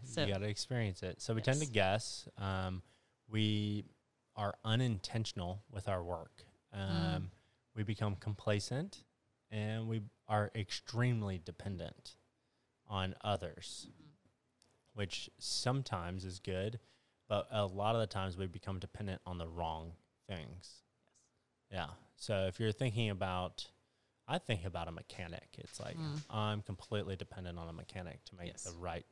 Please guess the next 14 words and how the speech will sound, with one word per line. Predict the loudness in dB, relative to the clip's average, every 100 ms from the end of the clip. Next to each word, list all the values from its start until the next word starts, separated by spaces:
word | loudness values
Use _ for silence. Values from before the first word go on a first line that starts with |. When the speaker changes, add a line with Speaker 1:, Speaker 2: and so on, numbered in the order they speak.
| _ _
Speaker 2:
decision | -8 -4 -4 -4 -6 -8
'cause | -12 -20 -12
I | -4 0 0
know | 0 0 0
nothing | 0 -2 -2 -4 -2
about | -4 -6
cars | -2 2 2 0
except | -4 -4 -4 -4
how |
to | -6
put | -6 -8
gas | -8 -8 -8 -10
in | -10
it. | -12